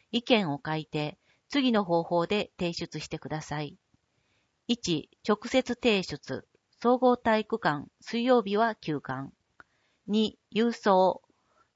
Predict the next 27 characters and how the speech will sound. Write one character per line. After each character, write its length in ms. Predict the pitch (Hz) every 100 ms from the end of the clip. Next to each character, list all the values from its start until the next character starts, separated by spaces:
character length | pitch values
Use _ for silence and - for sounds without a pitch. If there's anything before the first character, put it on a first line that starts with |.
| -
郵 140 | 220 254
便 240 | 247 226
番 260 | 240 220 180
号 360 | 147 127 -
六 240 | 180 226 -
三 380 | - 254 208 147
五 320 | 156 139 -
零 220 | 180 220 233
零 300 | 233 160 -
一 260 | - -
五、 360 | 165 160 143 - _ _ _ _
幸 520 | - 233 247 233 233
町 380 | - 165 143 - 139
十 260 | 226 240
一 300 | 247 - 165
の 240 | 147 139 -
十 280 | - 208 208
四、 320 | 196 143 120 _ _ _
総 280 | - 220 233
合 180 | 220 220
体 220 | 202 185
育 160 | - 170
館。 260 | 147 135 - _ _ _ _ _ _ _ _ _
三、 380 | - 233 185 - -
フ 80 |
ァ 40 |
ッ 40 | 233